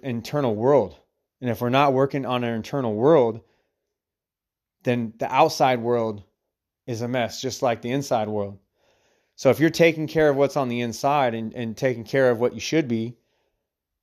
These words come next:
you know, keeping yourself in balance, you know, working on the stuff that you've held on to over the years, if you keep actively doing that, and then you get with another person, that relationship,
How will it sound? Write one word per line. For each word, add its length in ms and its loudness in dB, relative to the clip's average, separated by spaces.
you 60 -12
know, 120 -4
keeping 240 -4
yourself 360 2
in 100 -6
balance, 600 0
you 80 -10
know, 100 0
working 320 2
on 120 0
the 80 -8
stuff 260 2
that 160 -8
you've 140 -4
held 260 4
on 200 0
to 380 -4
over 240 2
the 100 0
years, 720 0
if 200 -8
you 160 -2
keep 420 -6
actively 540 -2
doing 340 2
that, 320 -6
and 120 -4
then 140 2
you 80 0
get 140 2
with 140 0
another 260 -2
person, 640 0
that 160 4
relationship, 760 2